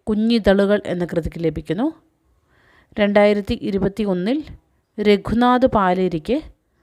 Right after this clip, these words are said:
അവർ മൂവരും ഒരു മഴവില്ലും എന്ന കൃതിക്ക് ലഭിക്കുന്നു. രണ്ടായിരത്തി ഇരുപത്തിരണ്ടിൽ ഡോക്ടർ കെ ശ്രീകുമാറിന് ചക്കരമാമ്പഴം എന്ന കൃതിക്കും രണ്ടായിരത്തി ഇരുപത്തിമൂന്നിൽ ഗ്രേസിക്ക് പെൺകുട്ടിയും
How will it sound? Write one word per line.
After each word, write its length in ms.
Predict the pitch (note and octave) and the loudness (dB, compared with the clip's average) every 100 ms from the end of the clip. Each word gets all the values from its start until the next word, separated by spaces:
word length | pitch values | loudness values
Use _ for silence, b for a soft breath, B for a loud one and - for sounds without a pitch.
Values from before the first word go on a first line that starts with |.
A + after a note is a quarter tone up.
| b b b | b b b
അവർ 240 | G#3 A3+ B3 A3+ | 0 4 2 2
മൂവരും 420 | G3+ G3 G3 B3 - F#3+ | 0 2 2 0 -4 -2
ഒരു 140 | G3+ G#3 | 0 0
മഴവില്ലും 540 | F3+ F#3+ G#3 A3+ A3+ - G3+ | 0 2 2 2 0 -4 -6
എന്ന 120 | F#3 F3 | -6 -4
കൃതിക്ക് 300 | E3+ D#3+ E3 | -6 -4 -2
ലഭിക്കുന്നു. 420 | D#3 D3+ D#3 F#3 E4 - _ _ _ _ _ _ _ A3+ | -2 -2 -4 -2 -4 -6 _ _ _ _ _ _ _ -2
രണ്ടായിരത്തി 500 | G3 F#3+ F#3+ F#3+ A3 - G3+ | 0 2 2 2 -2 -6 -4
ഇരുപത്തിരണ്ടിൽ 720 | F#3+ F#3 F3+ F#3+ E3+ E3+ A3+ D4 - _ _ G#3+ F#3 | -2 -2 -2 -2 -2 -2 -4 -6 -12 _ _ -8 0
ഡോക്ടർ 340 | F#3 F3+ - G3 - | 2 2 -6 -6 -4
കെ 120 | G3+ G#3 | -2 -2
ശ്രീകുമാറിന് 760 | - A3 G#3 G3 D#3+ D#3 D#3+ C4+ - b b b b b - | -2 -2 -2 -2 0 -2 -2 -4 -6 b b b b b -2
ചക്കരമാമ്പഴം 920 | A#3 - - C#4 B3+ G#3+ F#3+ F#3 F3+ | -2 0 2 4 4 2 2 0 0
എന്ന 120 | E3+ E3 | -2 -2
കൃതിക്കും 420 | E3 D3+ C#3+ G#3 C#4 - _ _ b b b b | -2 -4 -4 -4 -6 -8 _ _ b b b b
രണ്ടായിരത്തി 480 | - G3+ G#3 G3+ A3+ G3+ | -2 4 4 4 -2 -2
ഇരുപത്തിമൂന്നിൽ 600 | G3+ A3+ B3+ A3+ G3 G3 - - | 0 0 0 -2 -2 -4 -10 -10
ഗ്രേസിക്ക് 600 | F3+ F#3 G3 G3 G3 - D4 E4+ - _ _ _ _ - | 0 2 2 0 -6 -2 -2 -2 -14 _ _ _ _ -2
പെൺകുട്ടിയും 600 | A3 A3+ A#3+ A#3+ B3+ A#3+ | 0 2 0 0 0 0